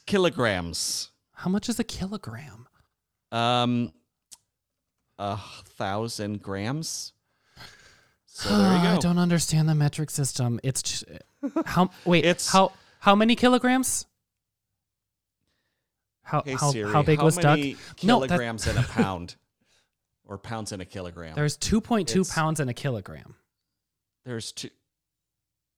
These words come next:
Speaker 1: Yes.
Speaker 2: Okay, so how many kilograms was he?
Speaker 1: Eight kilograms.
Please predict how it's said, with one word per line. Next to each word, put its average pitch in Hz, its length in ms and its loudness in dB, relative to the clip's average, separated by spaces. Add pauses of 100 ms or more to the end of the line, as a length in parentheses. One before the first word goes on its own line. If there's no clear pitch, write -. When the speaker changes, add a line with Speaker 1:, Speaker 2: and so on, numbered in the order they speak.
(160)
Speaker 1:
Yes. - 440 -12 (480)
Speaker 2:
Okay, 131 220 -2
so - 160 -2
how 151 140 -2
many 160 260 -2 (160)
kilograms 151 640 -4
was 127 100 -6
he? 131 80 2
Speaker 1:
Eight 110 320 -4
kilograms. 78 1120 -10